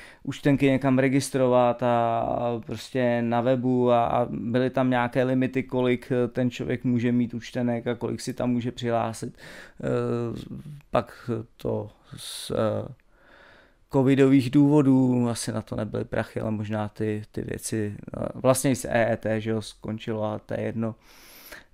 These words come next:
Tak, eh, mám pocit, že možná tam ten záměr nebyl, aby, aby do té hry někdo vstupoval, ale spíš tam vytvářet nějaké bariéry, ale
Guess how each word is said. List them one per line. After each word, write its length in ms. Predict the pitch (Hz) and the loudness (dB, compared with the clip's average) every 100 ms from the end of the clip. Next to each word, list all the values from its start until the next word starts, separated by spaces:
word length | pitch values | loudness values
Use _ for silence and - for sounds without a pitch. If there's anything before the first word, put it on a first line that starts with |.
| _ | _
Tak, 400 | - 131 123 - | 6 6 6 2
eh, 260 | 135 123 120 | 4 4 4
mám 240 | 120 123 | 4 2
pocit, 300 | 120 123 - | 2 -4 -4
že 220 | 117 120 117 | -2 0 0
možná 760 | 117 113 110 120 117 110 110 | 0 -2 -2 -2 -2 -2 -4
tam 180 | - 110 | -8 -8
ten 240 | 104 113 113 | -6 -4 -2
záměr 580 | 113 110 113 113 110 110 - | 0 0 0 -2 -4 -8 -6
nebyl, 540 | 117 113 117 113 110 - - - - - - | -2 0 2 0 -2 -10 -20 -20 -20 -20 -14
aby, 580 | - 120 110 117 113 107 | -4 -2 0 2 2 0
aby 340 | 123 110 117 | -4 -4 -4
do 120 | 117 - | -6 -6
té 200 | - 113 | -2 -2
hry 240 | 113 113 | -2 -2
někdo 260 | 113 107 107 | -2 -4 -6
vstupoval, 580 | - 110 - 107 110 107 | -10 -12 -6 -4 -2 -2
ale 220 | 110 107 | -4 -6
spíš 360 | - - - | -10 -14 -12
tam 180 | - 113 | -6 -4
vytvářet 480 | 107 - - 110 104 | -2 -4 -6 -6 -8
nějaké 320 | 104 101 117 | -10 -6 -4
bariéry, 560 | 110 107 107 107 107 107 | -4 -4 -4 -6 -4 -6
ale 220 | 110 107 | -6 -8